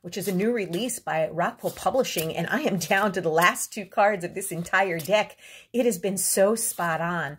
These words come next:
If you'd like to purchase this deck, you could click the link in the description box below. As I shuffle this, these two cards, I'm asking God, angels, light beings, please relay the message I need to share with my viewers for the highest good of all.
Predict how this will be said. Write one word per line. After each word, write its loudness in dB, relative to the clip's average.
If -10
you'd 0
like 8
to -10
purchase -4
this -6
deck, -2
you -16
could -20
click -8
the -8
link -4
in -4
the -2
description -4
box -2
below. -2
As -2
I 4
shuffle 0
this, -6
these -8
two -2
cards, 4
I'm 4
asking -2
God, 4
angels, -2
light 0
beings, -6
please -6
relay 2
the 0
message 0
I -2
need -4
to -12
share 0
with -2
my -2
viewers -6
for -12
the -14
highest -2
good -8
of -12
all. -2